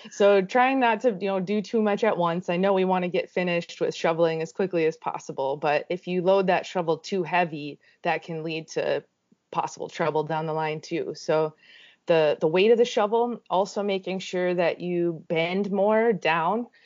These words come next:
Anybody who's really into any type of squats or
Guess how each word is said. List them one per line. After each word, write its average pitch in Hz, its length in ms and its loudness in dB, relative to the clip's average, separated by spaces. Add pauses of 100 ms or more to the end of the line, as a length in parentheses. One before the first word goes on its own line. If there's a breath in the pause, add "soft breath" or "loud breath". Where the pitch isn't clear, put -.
(120 soft breath)
Anybody 196 500 0
who's 185 320 0
really 180 300 2
into 175 280 -2
any 170 180 -4
type 170 240 -2
of 156 100 -6
squats 160 520 0
or 160 380 2